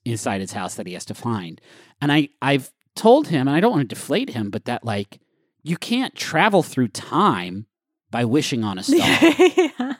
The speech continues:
Speaker 1: It's not that. It's more like The Secret, where you're, like, sort of setting your intention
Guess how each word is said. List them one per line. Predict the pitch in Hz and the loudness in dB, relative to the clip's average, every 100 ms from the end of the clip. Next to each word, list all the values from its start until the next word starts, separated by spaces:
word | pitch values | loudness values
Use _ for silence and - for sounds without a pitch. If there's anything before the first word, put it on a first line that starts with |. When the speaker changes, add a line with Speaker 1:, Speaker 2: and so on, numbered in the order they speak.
| 247 269 _ _ - | -10 -14 _ _ -10
Speaker 1:
It's | 202 185 | -8 -2
not | 180 180 | -2 0
that. | 165 143 | -2 -2
It's | - | -2
more | 190 | 2
like | 202 185 | 2 2
The | - | -2
Secret, | - 196 208 185 | -4 -2 0 0
where | 127 | 2
you're, | 127 120 | 0 0
like, | 117 107 | 0 -4
sort | - 120 | -2 0
of | 107 98 - _ _ _ _ - | 0 -4 -14 _ _ _ _ -10
setting | - 151 147 127 | 2 4 6 4
your | 117 | 4
intention | 98 - 143 139 165 160 | 0 -2 -4 -2 -2 -2